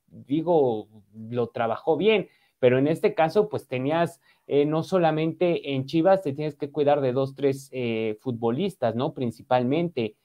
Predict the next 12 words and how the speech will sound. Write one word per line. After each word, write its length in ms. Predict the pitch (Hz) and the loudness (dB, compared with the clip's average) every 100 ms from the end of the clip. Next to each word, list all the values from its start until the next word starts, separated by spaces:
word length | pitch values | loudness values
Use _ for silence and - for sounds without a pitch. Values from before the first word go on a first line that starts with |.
| _ _ | _ _
que 100 | 117 | -6
puedes 440 | 107 139 147 143 127 | 2 4 4 2 0
ahí 240 | 123 139 | 2 2
de 140 | 143 | 2
cierta 400 | 139 139 135 143 | 0 -2 -2 -2
manera 420 | 131 120 120 135 131 | -2 0 2 4 2
buscar, 440 | 117 - 135 131 | 0 2 4 4
eh, 360 | 135 139 123 117 | 4 -4 -2 -2
mecanismos. 800 | 113 110 113 139 185 139 110 - | -4 -4 -2 0 -2 -2 -6 -10
Acá 440 | 107 - 117 170 | -10 -2 2 2
es 300 | 156 151 - | 0 -4 -6
literalmente 960 | 135 135 135 110 123 131 143 165 135 | -6 -6 -4 -2 -2 -4 -2 -2 -2